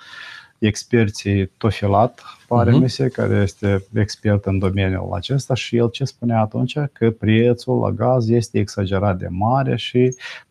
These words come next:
Speaker 1: poate fi diminuat, dacă nu se fură, cu treizeci de procente, pare mi se. Și aici, iarăși, revenim la această ipocrizie despre care tot, uh, vorbeam. Acum, același expert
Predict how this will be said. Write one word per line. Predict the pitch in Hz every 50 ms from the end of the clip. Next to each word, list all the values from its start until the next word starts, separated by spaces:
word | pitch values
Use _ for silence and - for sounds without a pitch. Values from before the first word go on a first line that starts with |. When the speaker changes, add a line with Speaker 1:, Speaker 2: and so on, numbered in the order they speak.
| _
Speaker 1:
poate | _ - 139 143 139 127 - - 101
fi | 87 - - 117 117 113
diminuat, | 104 104 95 95 95 95 98 98 110 120 123 117 113
dacă | 107 104 98 95 - 101
nu | 98 107 110 110
se | - - 95
fură, | 92 - - - 135 135 139 131 120 113
cu | - - - 131 123 120 -
treizeci | 117 120 127 127 113 104 113 120 120 107
de | 104 110 107 107 104 104 _
procente, | - 101 98 - - 104 104 95 92 92 _
pare | - 95 92 90 92 101
mi | 110 113
se. | - - 165 170 170 _ - - - - - - _
Și | - - - - 123 123 120 123 -
aici, | 113 120 127 120 -
iarăși, | - 120 117 120 107 98 85 - - - - -
revenim | 107 104 110 101 104 107 107 113 107 107 101
la | 95 95 98
această | 98 101 - - 107 104 - - 107
ipocrizie | 107 107 107 - 113 104 - - 107 98 90 104 95 92 92 90
despre | 95 92 - - - 98
care | - - 98 92 95
tot, | - - 101 101 98 _
uh, | - 98 98 92 85
vorbeam. | 85 95 95 98 95 123 147 160 147
Acum, | 123 107 - 120 123
același | 120 113 107 - 123 120 110 98 - -
expert | 101 95 - - - - 156 165 160 -